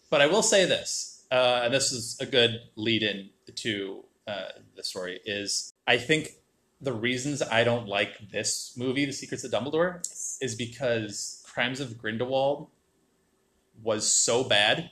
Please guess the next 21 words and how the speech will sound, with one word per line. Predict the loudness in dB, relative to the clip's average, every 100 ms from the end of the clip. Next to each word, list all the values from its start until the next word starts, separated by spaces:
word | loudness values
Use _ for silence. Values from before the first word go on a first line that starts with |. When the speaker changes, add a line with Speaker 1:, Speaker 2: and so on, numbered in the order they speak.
| -14
Speaker 2:
Oh, | -16 -14 -14
so | -12 -12 -14
bad. | -20 -20 -20 _ _ _ _ _ _
Speaker 1:
And, | 6 8 8 6 0 -8 -18 _ _ _ _ _ _ _ _ _ _ _ -8
uh, | -6 -8 -18 -6
for | 2
those | 6 6
that | 6
don't | 4 6
know, | 4 4 2 -8 _ _ _ _ _ _ 0
uh, | 4 6 4 4
right, | 6 6 6 -2 _ _ _ _ _
I | -2
think | 0 -2
before | -4 0 6 6 6
even | 2 0 -2 -4
Crimes | -4 -2
of | -2
Grindelwald | 0 4 2 2
was | -10 -12
released, | -8 -4 -4 -2 -4 -6 -14